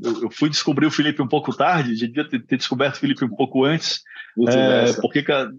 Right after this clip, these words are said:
Speaker 1: A gente acessa, né, bastante gente pelo mercado através do Felipe, mercado através do Felipe. Então,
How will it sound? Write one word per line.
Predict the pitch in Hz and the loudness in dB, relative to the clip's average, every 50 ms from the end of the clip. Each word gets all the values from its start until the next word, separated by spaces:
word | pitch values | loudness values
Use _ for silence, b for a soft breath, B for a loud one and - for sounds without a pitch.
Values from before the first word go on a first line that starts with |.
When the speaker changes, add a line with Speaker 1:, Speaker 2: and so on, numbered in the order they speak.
| - _ _ _ b b b b b _ | -20 _ _ _ b b b b b _
Speaker 1:
A | 123 123 123 | 0 2 4
gente | 120 139 151 147 - | 4 2 2 2 2
acessa, | 147 123 - - - - 196 - - 139 123 | 0 0 0 0 0 0 0 0 0 0 0
né, | 123 143 156 | 2 0 0
bastante | 143 117 - 123 123 - - 135 147 156 - - | 0 0 -2 -2 -2 -2 -2 -4 -4 -2 -4 -4
gente | - 123 131 123 - | -4 -2 -4 -4 -2
pelo | - 135 131 127 | 0 0 0 2
mercado | 131 123 113 - - 135 135 127 120 120 120 | 0 -2 -2 0 0 0 2 2 2 0 0
através | 120 117 120 120 107 110 127 131 117 | 0 0 0 0 0 2 0 0 0
do | 113 - | -2 -6
Felipe, | - - 117 110 123 127 110 | -2 0 0 2 2 0 0
mercado | 104 107 110 113 120 120 139 139 | 0 0 2 0 0 0 -2 -2
através | 135 127 117 113 123 113 | 0 0 0 0 0 -2
do | - | -2
Felipe. | - 117 110 113 135 143 - - - _ B B B B B B B - | -2 0 0 0 0 0 -4 -12 -20 _ B B B B B B B 0
Então, | - 151 156 | 0 2 2